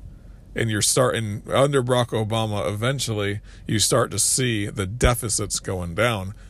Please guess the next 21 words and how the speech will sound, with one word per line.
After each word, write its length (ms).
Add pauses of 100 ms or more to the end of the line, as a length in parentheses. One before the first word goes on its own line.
(200)
just 240
a 60
little 280
bit, 260
but 120
they 80
were 120
running 220
trillion 400
dollar 240
deficits 540
in 100
two 140
thousand 380
nine, 240
two 100
thousand 360
ten, 320 (380)
two 160
thousand 320
eleven. 460